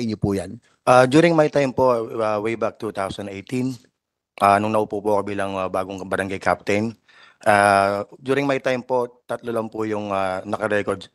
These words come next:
Speaker 2: sa amin.
Speaker 1: Tatlo lang?
Speaker 2: Opo.
Speaker 1: So yung bago ikaw,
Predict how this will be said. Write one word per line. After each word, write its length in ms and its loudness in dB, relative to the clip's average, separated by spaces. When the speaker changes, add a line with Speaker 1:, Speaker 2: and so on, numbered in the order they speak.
Speaker 2:
sa 240 -2
amin. 240 -6
Speaker 1:
Tatlo 320 4
lang? 240 2
Speaker 2:
Opo. 240 -18
Speaker 1:
So 240 8
yung 480 0
bago 800 -2
ikaw, 400 -2